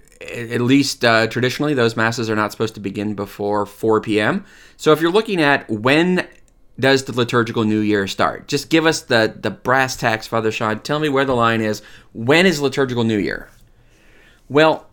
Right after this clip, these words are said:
I would say four P M on Saturday. So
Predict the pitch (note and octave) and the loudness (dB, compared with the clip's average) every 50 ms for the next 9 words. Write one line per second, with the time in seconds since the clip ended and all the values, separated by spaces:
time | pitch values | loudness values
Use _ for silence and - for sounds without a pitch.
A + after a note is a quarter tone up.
0 | - - B2+ C3 D3 D3 C#3+ - - B2 A2 - - - - C3 C3+ C#3 C3 - | -6 -4 -2 0 0 -2 -2 -2 -2 -2 -4 -4 -8 -10 -2 0 0 0 2 0
1 | C3+ B2 A2+ G#2+ G#2 G#2 G2 F#2+ F#2 - - F2+ D#2 D#2+ D2+ C#2+ - - - - | -2 0 0 0 0 0 -2 -2 -4 -4 -6 -6 -6 -6 -10 -12 -12 -14 -14 -16
2 | - - - _ - _ - - _ - - - B2+ G2+ F2 F2+ - | -20 -20 -20 _ -20 _ -20 -20 _ -12 -2 2 2 2 2 0 -6